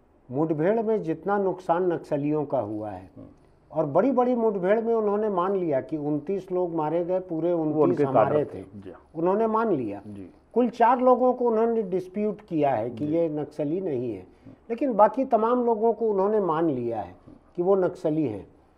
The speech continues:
Speaker 1: तो उनको हम विवादहीन तरीके से मान लेते हैं कि ये नक्सली मारे गए हैं। उनके मुकाबले पुलिस और security forces का जो नुकसान है, वो मुझको इन कुछ महीनों में मिनिमम दिख रहा है, सबसे कम दिख रहा है।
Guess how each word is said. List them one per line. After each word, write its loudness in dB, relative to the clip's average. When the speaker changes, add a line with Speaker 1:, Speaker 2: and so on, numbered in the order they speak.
Speaker 1:
तो 8
उनको 6
हम 8
विवादहीन 6
तरीके 2
से 0
मान 2
लेते 0
हैं 2
कि -8
ये 2
नक्सली 0
मारे 2
गए -4
हैं। -14
उनके 2
मुकाबले 4
पुलिस -2
और 2
security -2
forces -4
का 0
जो 0
नुकसान 0
है, -8
वो 2
मुझको 0
इन -2
कुछ -4
महीनों 0
में 0
मिनिमम 0
दिख -6
रहा -4
है, -4
सबसे -6
कम -2
दिख -6
रहा -8
है। -12